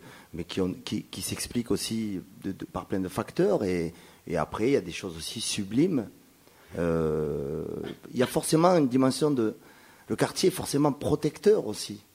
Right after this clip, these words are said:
Je veux dire, euh, et c'est, c'est une réalité qu'on pourra, qu'on peut pas nous enlever, on peut pas renier. Enfin, nous qui sommes, avons grandi dans ce type de quartier, on peut pas renier cet aspect-là des choses, à quel point on a été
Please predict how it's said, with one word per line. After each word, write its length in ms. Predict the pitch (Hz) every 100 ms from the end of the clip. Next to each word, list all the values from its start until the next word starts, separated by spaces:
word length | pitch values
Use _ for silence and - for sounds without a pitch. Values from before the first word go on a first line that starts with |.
| _ _ _ _ -
Je 60 |
veux 80 | 98
dire, 240 | 101 110
euh, 180 | 95 95 -
et 40 |
c'est, 200 | 101 151
c'est 140 | 127 139
une 100 | 127
réalité 720 | 117 120 120 120 175 165 135 107
qu'on 140 | 107
pourra, 240 | 92 113 113 - - -
qu'on 420 | - - - 107
peut 120 | 117
pas 180 | 131 202
nous 180 | 151 107
enlever, 300 | 113 107 123
on 60 |
peut 120 | 98 98
pas 280 | 127 127
renier. 500 | 90 107 123 131 170
Enfin, 160 | 143 -
nous 160 | 104 131
qui 100 | -
sommes, 120 | 95
avons 180 | 95 104
grandi 200 | 98 104
dans 140 | 92
ce 80 | -
type 140 | 107
de 80 | 95
quartier, 440 | 95 92 - 143 127 - - _ _ _ _ _ -
on 60 |
peut 120 | 90 117
pas 200 | 147 127
renier 380 | 113 127 135
cet 240 | 151 95 87
aspect-là 320 | 90 - 82
des 100 | 87
choses, 240 | 85 101 85
à 40 |
quel 160 | 87 90
point 160 | 107
on 120 | 90 85
a 80 |
été 260 | 85 85 87